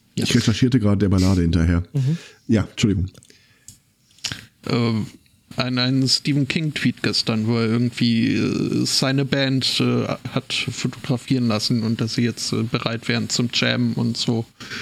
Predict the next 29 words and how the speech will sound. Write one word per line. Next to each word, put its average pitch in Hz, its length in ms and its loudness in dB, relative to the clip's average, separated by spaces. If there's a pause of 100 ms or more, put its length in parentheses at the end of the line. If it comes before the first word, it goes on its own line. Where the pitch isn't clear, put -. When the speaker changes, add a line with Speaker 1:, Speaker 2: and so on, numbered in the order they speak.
(540)
Speaker 3:
Es - 220 0
waren 127 200 2
irgendwie 123 720 2
vier - 340 -2
alte 135 240 0
Leute, 143 640 0
drei 131 280 -6
mit 139 220 -4
E-Gitarre, 139 540 0
einer 139 240 2
mit 127 200 -2
Bass. - 320 -2
<laughs> - 40 -10
Also 185 180 2
ich 156 200 -2
will 143 100 2
nicht 135 200 0
wissen, 139 260 0
was 127 160 0
die 127 100 0
für 131 140 -4
Musik 127 380 -2
machen, 143 360 0
aber, 127 320 0
ähm, 123 240 0 (1400)
es - 200 -8
sah 147 120 -4
jetzt, 156 300 -2
äh, 135 200 2